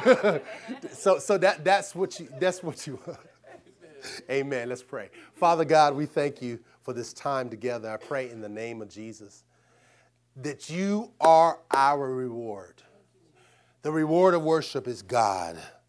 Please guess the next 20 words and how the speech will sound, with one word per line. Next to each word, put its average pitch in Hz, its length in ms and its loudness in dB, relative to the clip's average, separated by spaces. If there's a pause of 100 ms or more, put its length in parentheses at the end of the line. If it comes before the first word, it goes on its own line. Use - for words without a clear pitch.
(800)
The 147 100 -4
reward 170 420 4
of 165 80 -2
Christianity 151 560 -4
is 110 240 -12
God 76 520 -12 (760)
and 98 80 -18
His 87 120 -12
Son 107 440 -6 (120)
and 92 100 -18
the 85 60 -18
Holy 117 260 -4
Spirit. - 580 -16 (580)
Father, 156 300 2
we're 139 140 -4
so 139 260 -4
very 127 300 -2
grateful 127 560 -6
for - 180 -16
salvation. 113 840 -6